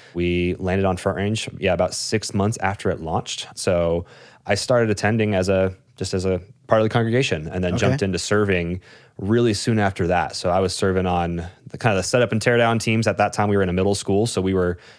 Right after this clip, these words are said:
Speaker 1: setting up all the chairs and, you know, loading cases in from a trailer
Speaker 2: Yeah, yeah.
Speaker 1: in the summer, in the cold in Colorado, all the things. <laughs> And, and then I jumped into production pretty soon after that when I was about fifteen years old. So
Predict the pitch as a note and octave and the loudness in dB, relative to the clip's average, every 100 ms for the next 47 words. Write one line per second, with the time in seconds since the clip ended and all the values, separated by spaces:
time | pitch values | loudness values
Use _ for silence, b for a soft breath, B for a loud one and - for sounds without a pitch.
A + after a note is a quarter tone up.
0 | B - G#2 G2 A2 G#2 G2+ G#2+ A2+ A2+ | B -2 0 2 2 2 2 4 4 2
1 | G2+ F#2+ F#2+ F2+ F2+ E2+ F#2+ G2+ G#2+ G#2+ | 2 0 0 -2 -4 -2 2 0 0 -2
2 | F#2+ G2 G2 G#2 G2+ - F2+ G2 G2+ F#2+ | -2 -4 -4 -4 -4 0 0 2 2 0
3 | F2+ F#2 F#2 - - F2+ E2+ E2+ - D3+ | -2 -6 -8 -12 -10 -4 -4 -4 -2 0
4 | D3+ C#3+ C3+ G#2+ F#2 - A#2+ A2+ A#2 A2+ | 4 4 4 2 0 2 2 4 4 4
5 | A2+ A2 G#2 G#2+ G2 G2+ G2 G2 F2+ - | 6 4 4 2 0 0 0 -2 -6 -6
6 | A#2 A#2 G#2+ F#2+ F#2 F#2 - B F#3 B | -2 2 4 4 2 -2 -4 B -12 B
7 | B - G#2 G2+ A2+ B2+ G#2+ F#2 F#2+ - | B -2 2 4 4 0 0 -4 -4 0
8 | A2 G#2+ G#2+ F2 A2+ G#2+ A2+ G2 F2+ F2 | 0 0 -2 0 0 0 0 -2 -2 0
9 | E2+ D2 F2 F2 E2 E2+ - E2+ F#2 E2 | 0 -2 -2 -2 -2 -4 -4 -10 -8 -6
10 | D#2+ E2 D2 D2 - F2 E2 | -4 -4 -4 -6 -2 0 -2